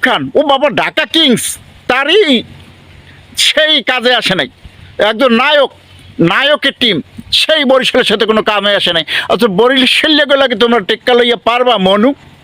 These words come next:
পারবা না। তো বরিশাল্যা মানেই হচ্ছে সেরা বাঘের বাচ্চা। আমি বরিশাল্যা, আমি গর্বিত যে আমি বরিশাল্যা, আমি বরিশাল্যা খেলার সাপোর্টার, আমি বরিশাল্যা মানুষ, সবই মোর বরিশাল। তাহলে মুই কি লেগিয়া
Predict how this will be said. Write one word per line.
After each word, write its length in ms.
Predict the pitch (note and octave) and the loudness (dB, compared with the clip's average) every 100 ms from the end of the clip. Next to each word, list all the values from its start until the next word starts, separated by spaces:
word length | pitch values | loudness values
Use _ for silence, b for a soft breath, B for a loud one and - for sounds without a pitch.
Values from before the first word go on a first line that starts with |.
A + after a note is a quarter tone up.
| - - - | -20 -16 -4
পারবা 380 | A#3 A#3 F3 C#3+ | -2 0 0 0
না। 140 | A#2+ B B B | -2 B B B
তো 100 | G3 | -2
বরিশাল্যা 640 | D3 E3+ A#3+ - D#4 D#4 D#4 | 0 2 2 0 0 2 2
মানেই 440 | G3 E3+ G#3 D#4 D4 | 2 0 0 0 0
হচ্ছে 360 | D4+ - E4 - - - | 0 0 -2 -2 -14 -4
সেরা 480 | - - C#4+ C4+ A#3+ | -2 0 0 0 0
বাঘের 360 | G#3 A3 A3 | -2 0 -2
বাচ্চা। 460 | F#3+ F#3+ - D#3+ A2+ - - - | 0 -4 -4 -4 -6 -10 -20 -12
আমি 260 | F3 F#3+ C#4+ | -6 -2 0
বরিশাল্যা, 640 | C#4 C4+ - B3 G#3+ E3 - B | 2 2 0 0 0 0 -2 B
আমি 240 | - B3+ C#4+ | -2 -2 -2
গর্বিত 640 | F3+ C4 B3 C4+ - F3 | 2 2 2 -2 2 0
যে 160 | D#3 G#3 | 2 0
আমি 280 | A3 B3 D#4+ | 0 0 2
বরিশাল্যা, 720 | A#3+ C#4 C#4 - A3+ F3+ C3 B B | 2 2 0 -2 -2 -2 -4 B B
আমি 200 | - G#3+ | -4 -2
বরিশাল্যা 560 | G3 A#3+ B3 B3+ C4 C4 | 2 0 2 0 0 -2
খেলার 280 | A3+ A#3 A#3+ | -2 -2 -2
সাপোর্টার, 560 | - A3 C4+ - D#4 D#4+ - B B | -4 -2 -2 -2 -4 -4 -10 B B
আমি 240 | - G3 A3+ | -6 -2 0
বরিশাল্যা 640 | G#3 A#3 - C4 C4+ C4+ | 2 2 0 0 0 0
মানুষ, 300 | A#3+ C4 E4+ B - | 0 -2 -4 B -4
সবই 480 | - - E4+ E4 | -4 0 0 2
মোর 180 | C4 B3 | 2 2
বরিশাল। 480 | A3+ A3+ A3 - E3 B B | 4 2 0 0 -2 B B
তাহলে 160 | C4 B3+ | 0 2
মুই 220 | A#3+ B3+ - - | 2 0 -2 -2
কি 120 | D4 | 0
লেগিয়া 480 | D#4+ D#4+ C4+ C4+ | 2 2 2 0